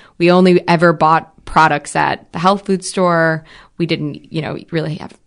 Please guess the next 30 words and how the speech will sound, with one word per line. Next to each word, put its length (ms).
dairy 540
and 240
gluten 540
and 160
all 160
these 240
things 240
because 240
my 140
mom 560
learned 480
so 240
much 260
from 200
that 180
experience 500
about 200
how 200
to 60
really 380
boost 420
the 60
immune 260
system. 420
And 480
Lyme, 380
you 100
know, 80
you 180
can, 320